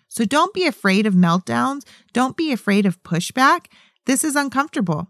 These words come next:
Your kid is used to you doing everything for them. So, you know, sometimes meltdowns happen. But this is a really good practice that you could do. Take all the stuff that your kid loves, put it in containers that they can't reach,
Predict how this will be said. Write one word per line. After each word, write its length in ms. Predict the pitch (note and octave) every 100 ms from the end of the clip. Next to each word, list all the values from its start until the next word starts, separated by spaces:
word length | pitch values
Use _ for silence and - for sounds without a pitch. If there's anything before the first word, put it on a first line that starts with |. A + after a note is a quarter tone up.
| _
Your 160 | G3+ A3+
kid 240 | - D4+
is 200 | C4+ G#3
used 200 | A3+ -
to 60 | A#3
you 160 | G#3+
doing 360 | F#3+ G3+ A3+ G#3
everything 400 | F3 E3+ - D3
for 120 | -
them. 300 | D3 G#1 F#3+
So, 460 | - G#3 G3 F#3 F3+ - _ _ _ _ -
you 160 | G3
know, 240 | E3+ E3+ G3+
sometimes 580 | G3 G3+ G#3+ G#3 G3 F#3
meltdowns 480 | F#3 F3+ F3+ E3+
happen. 500 | - F3 - - - - _ _ _ -
But 200 | G3 F#3
this 260 | A#3 B3
is 160 | C#4 A#3+
a 160 | G3+ G#3
really 300 | G3 G3+ G#3+
good 200 | G3+ F3+
practice 440 | F3 F3 - F3+
that 120 | -
you 140 | E3+ F3
could 160 | F3
do. 300 | D3+ C3+ - - _ _ _ _ -
Take 380 | G3 G3 - - -
all 180 | F#3 G3+
the 120 | C4
stuff 320 | - A#3+ -
that 80 | F#3
your 160 | A3
kid 280 | A3 - G3
loves, 540 | A3 E3+ E3+ A3 - - _ _ _
put 180 | - G#3+
it 140 | A#3+ -
in 160 | B3+
containers 760 | B3 D4 - C#4 C4 C4 B3+ A3+
that 160 | G#3+
they 140 | G#3 F#3+
can't 340 | - A#3+ -
reach, 460 | A3+ A#3 - -